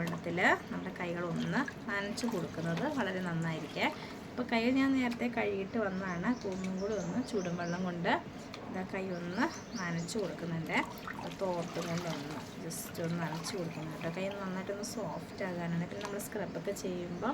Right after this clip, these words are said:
പെട്ടെന്ന് തന്നെ നമുക്ക് അതിൻ്റെ റിസൾട്ട് അറിയാനും പറ്റും കേട്ടോ. ഈ ഇളം ചൂടൻ വെള്ളം കൊണ്ട് ഇങ്ങനെ ചെയ്യുമ്പോൾ, പിന്നെ നമ്മളിപ്പോൾ സ്ക്രബൊക്കെ ചെയ്ത് കഴിഞ്ഞിട്ടും നമ്മൾ ഇളം ചൂടൻ വെള്ളം കൊണ്ട് കൈ ഒന്ന് നനച്ച്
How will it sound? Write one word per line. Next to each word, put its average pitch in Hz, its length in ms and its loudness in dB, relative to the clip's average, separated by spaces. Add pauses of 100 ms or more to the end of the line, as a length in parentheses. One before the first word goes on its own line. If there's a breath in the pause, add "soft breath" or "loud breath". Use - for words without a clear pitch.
(440 loud breath)
പെട്ടെന്ന് 233 800 2
തന്നെ 202 160 2
നമുക്ക് 190 220 -2
അതിൻ്റെ 190 240 0
റിസൾട്ട് 170 480 -4
അറിയാനും 165 460 -2
പറ്റും 165 220 -4
കേട്ടോ. 165 160 -2 (120)
ഈ - 20 -2 (160)
ഇളം 180 260 -2
ചൂടൻ 170 280 2
വെള്ളം 165 240 2
കൊണ്ട് 180 180 -2
ഇങ്ങനെ 170 200 -2 (100)
ചെയ്യുമ്പോൾ, 165 440 0 (500 loud breath)
പിന്നെ 226 220 -2
നമ്മളിപ്പോൾ 220 320 2
സ്ക്രബൊക്കെ 196 560 0
ചെയ്ത് 185 300 2
കഴിഞ്ഞിട്ടും 175 460 0 (180)
നമ്മൾ 190 140 -2 (260)
ഇളം 185 180 -2
ചൂടൻ 175 180 0
വെള്ളം 175 200 -2
കൊണ്ട് 180 160 -2 (100)
കൈ 175 100 0 (140)
ഒന്ന് 180 180 -2 (120)
നനച്ച് 180 280 -2